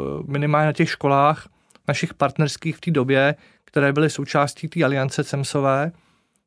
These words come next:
Takže jsem s tou myšlenkou nějak tak flirtoval a v roce dva tisíce šestnáct, po tom, co jsem hovořil s celou řadou rodinných firem, s-, spolu jsme se už v té době taky znali, tak jsem si říkal, že dává smysl centrum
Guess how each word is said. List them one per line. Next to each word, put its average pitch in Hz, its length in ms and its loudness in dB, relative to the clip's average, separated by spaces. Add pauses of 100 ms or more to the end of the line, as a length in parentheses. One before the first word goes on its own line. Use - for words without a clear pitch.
(100)
Takže 139 300 2
jsem 160 380 2
s - 60 -14
tou 170 120 0
myšlenkou 156 480 0
nějak 151 180 2
tak 151 140 -2
flirtoval 165 720 2 (520)
a 147 460 2
v 131 100 -4
roce 143 240 2
dva 147 140 2
tisíce 147 360 -2
šestnáct, 139 640 0 (220)
po 127 100 -2
tom, 139 240 -4
co 127 100 -6
jsem 135 240 -2
hovořil 127 580 0
s 120 40 -12
celou 135 300 -2
řadou 131 320 0
rodinných 139 420 0
firem, 127 420 -2
s-, - 160 -16 (100)
spolu 139 320 0
jsme 147 180 -2
se - 140 -6
už 139 140 -4
v - 20 -20
té 135 120 -4
době 131 160 -2
taky 123 240 -8
znali, 139 320 0 (840)
tak 135 140 -2
jsem 156 160 2
si 147 100 -14
říkal, 147 220 2
že 151 100 2
dává 147 260 4
smysl 151 520 0
centrum 147 720 -2